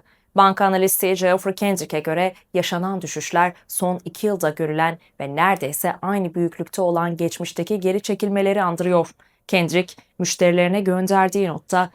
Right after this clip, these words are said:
yıl sonuna doğru rally beklentisini koruduğunu da yazdı. Son günlerde yaptığı altcoin satışlarıyla çok konuşulan Arthur Hayes, kısa vadede Bitcoin'deki düşüşün keskinleşebileceğini iddia etti. BitMEX'in kurucu ismi,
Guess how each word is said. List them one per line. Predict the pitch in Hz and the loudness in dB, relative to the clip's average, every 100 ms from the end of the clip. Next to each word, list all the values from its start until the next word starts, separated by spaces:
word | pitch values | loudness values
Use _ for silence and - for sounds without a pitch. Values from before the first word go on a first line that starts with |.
| _ - | _ -2
yıl | 220 | 0
sonuna | - 196 190 196 | 0 -2 -2 0
doğru | 190 190 202 | 2 2 2
rally | 185 202 196 | 2 2 2
beklentisini | 175 175 170 175 - 214 | 0 0 -2 -2 -2 -4
koruduğunu | 214 202 202 196 202 202 | -4 0 0 0 0 0
da | 165 | -2
yazdı. | 147 147 143 - - _ _ _ _ | -4 -4 -4 -6 -8 _ _ _ _
Son | - 254 | 4 4
günlerde | 269 294 294 294 | 6 6 4 6
yaptığı | 302 262 254 - 277 | 6 6 6 4 2
altcoin | 254 262 - 254 | 4 2 2 0
satışlarıyla | 247 240 240 - 240 240 240 240 | 2 0 -2 2 4 4 4 2
çok | - 240 | 2 0
konuşulan | - 180 - 180 175 | 0 -2 0 0 2
Arthur | - 185 190 196 | 2 0 0 -2
Hayes, | 196 196 - - | 0 0 0 -4
kısa | - 170 214 | -4 0 2
vadede | 202 190 185 185 202 202 | 6 6 6 4 2 2
Bitcoin'deki | 220 - 156 147 156 165 | 0 0 -2 -2 -4 -2
düşüşün | 170 175 196 208 | -2 -4 -4 -4
keskinleşebileceğini | 208 196 - 214 214 - 220 220 220 214 196 | -2 -4 -2 -2 0 0 0 2 4 4 2
iddia | 175 165 | 2 2
etti. | 170 - 180 - _ _ _ | 2 2 -2 -2 _ _ _
BitMEX'in | 190 - 185 - 196 | -2 0 -2 0 -2
kurucu | 190 180 180 196 | -2 -2 0 0
ismi, | 180 - 175 | 0 -2 -4